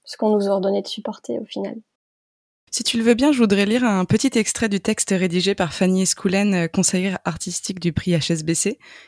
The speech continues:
Speaker 2: qui a contribué à l'édition de la monographie de ce, de ce projet, Thank You Mom.
Speaker 1: Oui, avec plaisir.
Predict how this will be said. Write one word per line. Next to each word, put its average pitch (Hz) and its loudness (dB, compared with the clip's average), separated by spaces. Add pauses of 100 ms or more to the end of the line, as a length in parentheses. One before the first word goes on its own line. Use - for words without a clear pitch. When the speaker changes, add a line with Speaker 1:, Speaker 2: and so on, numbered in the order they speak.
Speaker 2:
qui - 2
a 175 6
contribué 208 2
à 196 8
l'édition 175 2
de 185 0
la 175 2
monographie 180 4
de 180 -4
ce, 160 0
de 156 -6
ce - 0
projet, 170 2
Thank 180 0
You 180 6
Mom. 214 6 (800)
Speaker 1:
Oui, 269 8
avec 233 6
plaisir. 240 2